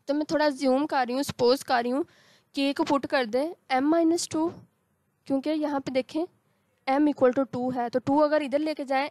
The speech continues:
m माइनस टू होगा। तो के को मैंने put कर दिया m माइनस टू और m अगर इधर ही रहे, टू को उधर लेके जाएं तो ये आ जाएगा k plus two। ये सिर्फ first term के लिए आपने assume किया है, बाकी second, third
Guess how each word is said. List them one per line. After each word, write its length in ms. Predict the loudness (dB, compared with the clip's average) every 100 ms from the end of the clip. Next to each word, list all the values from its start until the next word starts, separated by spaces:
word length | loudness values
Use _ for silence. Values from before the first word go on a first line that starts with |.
| -2
m 100 | 2
माइनस 440 | 2 2 -2 -8
टू 160 | -8 -8
होगा। 300 | -6 -6 -10 -14 _ _ _
तो 160 | -4 -2 -4 _ _ -6
के 120 | -4
को 100 | 0
मैंने 160 | 0 0
put 200 | -2 -2
कर 180 | -4
दिया 220 | -2 -4 -6 -4
m 120 | -2
माइनस 460 | 2 2 2 -2 -4
टू 120 | -4 -4 -6 -2
और 180 | 0 0 -2 _ -2
m 180 | 0 0
अगर 200 | -2 -4
इधर 200 | -4 -4
ही 100 | -2
रहे, 240 | 0 0
टू 200 | -2 -6
को 120 | -6
उधर 140 | -4 -4
लेके 200 | -6 -6
जाएं 160 | -8
तो 80 | -8
ये 120 | -6
आ 60 | -4
जाएगा 240 | -4 -6 -10 _
k 200 | -8 -6
plus 340 | -6 -6 -8 -10
two। 180 | -14 -18 -18
ये 80 | -16
सिर्फ 220 | -10 -8 -10 _
first 300 | -2 -2 -2
term 200 | -6 -6
के 120 | -6
लिए 120 | -6 -2
आपने 260 | -4 -4
assume 340 | -8 -6 -8 -10
किया 240 | -12 -16
है, 60 | -16 _ _ _ _ _ _ _ _ _ _ _ _
बाकी 320 | -4 -2 -6 -12
second, 600 | -8 -6 -6 -6 -8 -8 _ _ _ _
third 420 | -4 0 0 -2